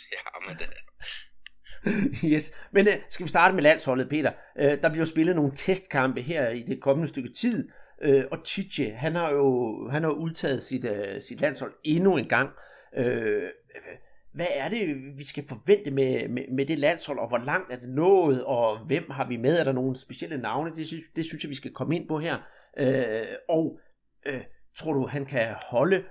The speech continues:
Speaker 2: momentum i, sin, øh, i de her venskabskampe, vi nu går ind i?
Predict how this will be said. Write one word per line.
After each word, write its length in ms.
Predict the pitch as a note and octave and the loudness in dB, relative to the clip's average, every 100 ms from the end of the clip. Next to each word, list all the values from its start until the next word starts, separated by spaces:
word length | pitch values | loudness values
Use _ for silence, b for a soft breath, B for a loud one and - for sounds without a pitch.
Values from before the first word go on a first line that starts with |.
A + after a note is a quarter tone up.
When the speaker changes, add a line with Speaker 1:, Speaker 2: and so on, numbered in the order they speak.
| - | -2
Speaker 2:
momentum 760 | C#3+ C#3 C3 C3+ F3+ - B2+ - | 4 6 6 2 2 -2 -4 -4
i, 60 | C3+ | -8
sin, 340 | - C#3 A#2+ | -6 -6 -4
øh, 420 | A#2+ G#2+ G#2+ F#2 - | -4 -4 -4 -6 -8
i 60 | |
de 120 | B2 C3+ | -6 -4
her 400 | D#3 A2 F2+ - | 0 0 -2 -2
venskabskampe, 600 | B3+ - - - B2 B2 | -4 -4 -8 -10 -10 -6
vi 60 | |
nu 100 | C3 | -6
går 140 | C#3 C3+ | -4 -2
ind 120 | C#3 | -2
i? 160 | - | -6